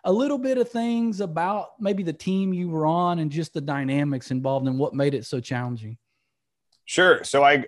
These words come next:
Speaker 2: I grew up in, uh, a little town outside of Meridian, Mississippi, heavily involved in the Boy Scouts. Uh, this was, you know, before there was the internets that we
Speaker 1: Mm.
Speaker 2: currently have today.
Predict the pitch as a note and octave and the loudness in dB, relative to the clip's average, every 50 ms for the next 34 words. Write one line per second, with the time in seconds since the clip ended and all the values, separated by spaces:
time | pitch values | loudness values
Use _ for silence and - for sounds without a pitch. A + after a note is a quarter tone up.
0 | - - C3 C3 B2+ D3 D3+ D3 D3 D3 - C#3+ C#3 C3+ B2+ B2+ B2 B2 A#2+ A#2+ | -2 0 0 0 2 4 4 4 4 4 2 2 2 2 2 0 0 0 2 2
1 | A#2+ A#2 A2+ A2+ G#2+ A2 - - B2 A#2 C3+ C#3 B2+ - C#3 C3+ B2+ B2+ A#2+ A#2+ | 2 2 2 2 2 0 -2 -2 -2 -2 -2 -2 -2 -2 -4 -2 -2 -2 -2 -2
2 | - - C3 B2 A#2 A2 A2 A2+ A2+ A2+ A2 A#2+ A#2+ A#2 A#2+ - - - - - | 0 2 4 4 4 4 2 0 -2 -2 -2 -2 -2 -2 -4 -4 -4 -4 -4 -2
3 | A2+ - - A#2 A2+ G#2 - _ _ _ _ _ _ _ _ _ _ _ - C3+ | -2 0 0 0 0 0 -4 _ _ _ _ _ _ _ _ _ _ _ 0 2
4 | A#2+ C3+ C#3 C3+ B2+ A#2+ B2+ B2+ B2 G#2+ A#2+ A#2+ A#2 A#2 G2 A2+ A#2 A#2 A2+ - | 6 6 6 6 8 8 8 8 8 6 4 4 2 2 6 6 6 6 4 2
5 | - B2+ A#2+ A#2 A#2+ - - - - - - _ _ _ _ _ _ _ _ _ | 2 2 2 2 2 -2 -6 -14 -20 -20 -20 _ _ _ _ _ _ _ _ _
6 | _ _ _ _ - - A2 A2 A2 G#2 A2+ A#2+ - - B2+ B2 G#2 F#2 G2+ A2 | _ _ _ _ -6 -2 0 2 2 2 2 2 0 0 0 -2 -2 -2 -2 0
7 | A#2+ A#2 A2+ A2+ G#2 F#2 E2+ F#2+ A2 G2+ - - B2+ B2 B2 B2 A#2+ A#2 A#2 G#2 | 4 4 4 4 4 2 -2 -4 -4 -4 -2 2 4 6 8 8 8 8 6 2
8 | - - A#2+ A#2 A#2 A2+ A2+ A2+ G2+ E2+ - - - A2 G#2+ G#2+ A2+ - - A2+ | 0 4 6 6 8 8 6 4 2 0 -6 -10 -8 -6 -2 -2 -2 0 0 0
9 | B2 C3 - B2+ A2+ A2 G2+ A2 - - - - - - - - _ _ _ _ | 0 2 2 2 4 4 4 4 2 2 0 -2 -2 -2 -6 -10 _ _ _ _
10 | _ _ _ G#2+ G#2+ G#2+ A2 A2 A2 A2+ B2 B2+ A#2+ A#2+ A#2 A2+ A#2 A2+ A2 G#2+ | _ _ _ -4 -2 0 0 -2 0 2 2 2 4 2 2 4 4 4 2 0
11 | - A2 F#2+ G#2 G2+ G#2 A2+ A2 A2 | 0 0 2 2 4 4 2 0 -4